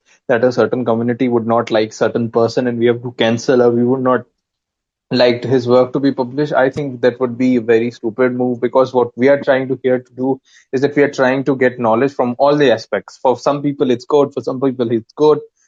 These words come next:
So rather than canceling everything that is there, we should really focus upon what he has said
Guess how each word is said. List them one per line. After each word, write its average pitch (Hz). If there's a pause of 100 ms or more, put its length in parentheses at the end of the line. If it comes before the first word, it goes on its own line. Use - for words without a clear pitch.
So 170
rather 147
than 185
canceling 160
everything 151
that 127
is 139
there, 113 (200)
we -
should 160
really 156
focus 160
upon 143
what 135 (200)
he 143
has 135
said 175